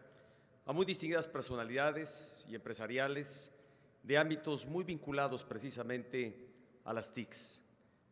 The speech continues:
También quiero saludar a presidentes de distintos organismos autónomos del Estado mexicano que están aquí presentes y que formarán parte de este importante esfuerzo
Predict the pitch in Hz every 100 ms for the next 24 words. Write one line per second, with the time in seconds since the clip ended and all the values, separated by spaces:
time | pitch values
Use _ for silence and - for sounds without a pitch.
0 | - 120 143 147 139 139 120 120 139 160
1 | - - - - - - - 123 120 120
2 | 117 113 - - - - - - - -
3 | _ - _ 127 127 127 156 156 156 127
4 | 113 107 151 147 147 139 - - 113 120
5 | 135 131 131 - - 117 113 - 143 117
6 | 90 - - - - - - - 110 -
7 | 127 113 104 107 127 127 123 110 - -
8 | 113 135 123 127 107 107 127 113 123 -
9 | - - - - - 139 127 135 160 156
10 | 170 165 160 143 135 143 143 127 117 107
11 | 131 131 120 - 135 127 131